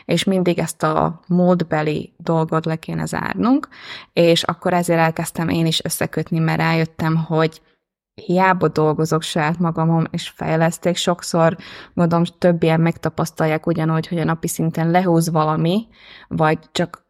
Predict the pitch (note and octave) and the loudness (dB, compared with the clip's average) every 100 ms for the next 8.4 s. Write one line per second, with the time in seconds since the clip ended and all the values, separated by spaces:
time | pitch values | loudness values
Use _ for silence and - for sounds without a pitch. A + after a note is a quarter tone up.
0 | - F3 D#3+ - D#3+ - E3 D#3 E3 E3 | -4 0 0 0 -2 0 0 0 -2 -2
1 | D#3+ E3 D#3+ - E3+ D#3+ E3 - E3+ - | 0 0 -2 -2 -2 -2 -2 -4 -2 -4
2 | E3 - E3 D#3 F3 D#3 D#3+ - D#3+ E3+ | -4 -6 -2 -2 0 -2 -2 -4 0 2
3 | E3+ E3+ D#3 D#3+ D#3+ D#3 D#3 D#3 D#3+ - | 0 0 -2 -2 -2 -2 0 -2 -4 -12
4 | - - E3 E3+ E3 E3 F3 F3 E3+ - | -20 -6 -2 0 0 0 0 0 -2 0
5 | F#3 F3 E3 E3 E3 E3 D#3+ E3 - G3 | 2 4 2 2 2 0 0 -2 0 0
6 | G3 E3+ F3+ F3+ - D#3+ - D#3 D#3 E3 | 0 -4 -6 -6 -8 -8 -4 -2 -2 -4
7 | E3 D#3+ D#3+ E3 E3 - E3+ F3 F3 E3 | -4 -4 -2 -4 -6 -4 -4 -2 -2 -2
8 | E3 D#3 D#3+ D#3+ | -2 -2 -2 -6